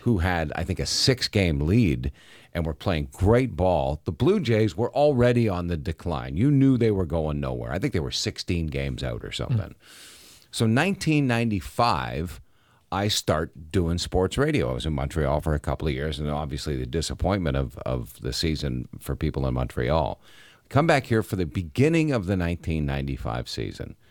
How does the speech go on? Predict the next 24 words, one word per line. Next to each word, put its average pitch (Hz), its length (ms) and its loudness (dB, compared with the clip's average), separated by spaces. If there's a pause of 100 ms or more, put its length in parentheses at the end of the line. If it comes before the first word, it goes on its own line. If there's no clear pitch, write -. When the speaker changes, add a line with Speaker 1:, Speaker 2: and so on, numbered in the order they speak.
(160)
Speaker 1:
and 90 160 2
this 104 220 2
was 98 200 0
the 90 100 -2
station 80 540 0
that 78 180 0
had 67 320 -2
the 76 100 0
rights 95 480 0
to - 140 -2
the 78 100 -4
Blue 85 240 0
Jays, 76 300 -2
so 90 100 -2
we 82 120 -2
had 82 140 0
all 85 160 2
kinds 80 300 -2
of 64 100 -12
tickets, - 460 -6
right? 87 240 -2
So 127 140 2
I 127 100 4
thought, 92 320 0